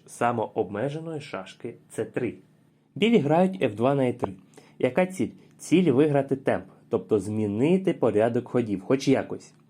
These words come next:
А чорні на це не ведуться. Д вісім на А п'ять. Знову зв'язали. Е три, Д чотири. Почекали. А п'ять на Д вісім, Б чотири на А п'ять. Якщо Б Ц п'ять, вигравання шашки.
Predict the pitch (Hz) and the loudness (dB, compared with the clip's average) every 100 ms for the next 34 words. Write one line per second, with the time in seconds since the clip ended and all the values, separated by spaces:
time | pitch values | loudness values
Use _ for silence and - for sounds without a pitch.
0 | - - - - 110 - 202 220 185 117 | -20 -20 -20 -8 -8 0 2 2 2 0
1 | 101 160 151 120 135 123 107 95 139 214 | 0 0 2 2 2 2 0 -2 0 2
2 | 254 208 151 131 117 107 101 92 - _ | 2 2 2 2 2 0 -2 -2 -6 _
3 | 151 165 240 233 208 185 190 180 185 180 | -4 2 4 6 4 4 4 4 4 4
4 | 175 170 _ _ _ _ - 113 120 151 | 2 -4 _ _ _ _ -4 0 2 2
5 | 196 180 135 151 147 - 107 95 92 113 | 2 4 2 2 0 0 -2 -2 0 -2
6 | - 95 - 92 113 170 190 - - _ | -2 -8 -2 0 0 -2 -6 -12 -20 _
7 | _ _ _ _ - 127 127 120 107 90 | _ _ _ _ -4 -2 -2 0 0 0
8 | 110 101 98 87 90 156 180 180 - 107 | -2 -2 -2 -4 -10 -10 -10 -12 -6 -2
9 | 104 - 95 139 160 156 117 120 127 - | 0 -2 -2 0 0 -2 -4 -2 -2 -2
10 | 95 - _ - - - - _ _ _ | -8 -8 _ -20 -20 -12 -14 _ _ _
11 | _ - 117 147 - 123 90 - _ - | _ -6 -2 -2 0 -2 -2 -8 _ -6
12 | 104 110 - 170 190 208 220 - _ _ | 0 0 0 -2 2 0 0 -8 _ _
13 | _ _ _ - _ _ 107 117 120 120 | _ _ _ -20 _ _ -2 0 2 2
14 | 135 151 143 143 101 - - | 2 0 -2 -2 -4 -6 -14